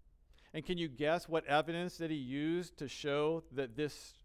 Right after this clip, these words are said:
story should not be in Scripture? Yes, these verses, and he rightly cited the evidence proving that they're not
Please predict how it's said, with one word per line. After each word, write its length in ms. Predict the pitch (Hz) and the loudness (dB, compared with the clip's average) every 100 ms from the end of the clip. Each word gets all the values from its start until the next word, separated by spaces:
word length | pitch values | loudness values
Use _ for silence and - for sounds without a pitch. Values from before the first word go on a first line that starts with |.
| - | -20
story 520 | - - 143 147 160 | -16 -4 0 2 2
should 300 | 160 - 135 | 0 -4 -4
not 420 | 120 123 147 - 131 | -2 2 0 0 -6
be 320 | 143 151 160 | -4 -2 -4
in 200 | 135 147 | -6 -8
Scripture? 540 | 151 - 165 - 185 208 _ _ - - _ _ _ _ _ _ _ - _ - - | -8 -10 -10 -8 -12 -12 _ _ -20 -20 _ _ _ _ _ _ _ -20 _ -20 -8
Yes, 280 | 170 113 - - - - _ - - - _ - | -6 -6 -8 -20 -20 -20 _ -20 -20 -20 _ -10
these 280 | 113 180 190 | -4 -4 -4
verses, 680 | 147 139 - 139 139 139 - - - - - - | -4 -4 -6 -10 -10 -12 -20 -20 -20 -20 -20 -8
and 180 | 143 143 | -6 -4
he 180 | 151 143 120 | -6 -8 -4
rightly 640 | 143 180 - 180 202 202 | 2 2 0 -6 -8 -10
cited 640 | 180 - 170 175 139 113 110 | -12 -4 0 0 0 -4 -4
the 140 | 131 - | -6 0
evidence 480 | 160 175 143 107 107 - | 2 2 0 -8 -12 -18
proving 480 | - 202 214 147 113 | -8 -4 -2 -2 -6
that 120 | 110 | -6
they're 160 | 147 143 | -4 -2
not 460 | 131 135 160 175 | -2 2 4 2